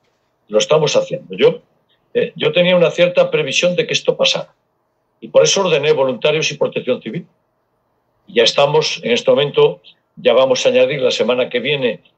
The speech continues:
dos personas nuevas, vamos a contratar de forma inmediata otras cuatro y estamos buscando otras tantas. Debo decirles, yo creo que ya se lo dije, pero en todo caso se lo repito, ¿no? Nosotros para la contratación de, de personal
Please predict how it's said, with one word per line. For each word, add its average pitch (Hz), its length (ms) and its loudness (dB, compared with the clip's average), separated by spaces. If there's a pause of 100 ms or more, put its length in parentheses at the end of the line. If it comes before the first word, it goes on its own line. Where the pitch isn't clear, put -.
dos 127 260 0
personas 135 540 2
nuevas, 185 400 0
vamos 135 300 2
a 127 80 0
contratar 131 480 0
de 107 100 -6
forma 127 280 0
inmediata 127 580 0 (220)
otras - 360 0
cuatro 226 540 2 (240)
y 160 100 -4
estamos 156 360 0
buscando 165 640 -2 (380)
otras 175 320 -2
tantas. - 360 2
Debo 180 220 2
decirles, 208 720 0 (500)
yo - 180 -4
creo 131 160 2
que 127 100 0
ya 127 60 4
se - 140 -4
lo 123 80 4
dije, 131 240 0
pero 117 200 -4
en 110 60 -6
todo 120 220 2
caso 131 260 0
se 120 140 -2
lo 95 100 -2
repito, 92 420 -6
¿no? - 140 -16 (640)
Nosotros 107 400 2
para 131 180 4
la 127 160 4
contratación 131 880 -2
de, 107 280 -6 (480)
de 117 200 -4
personal 135 760 2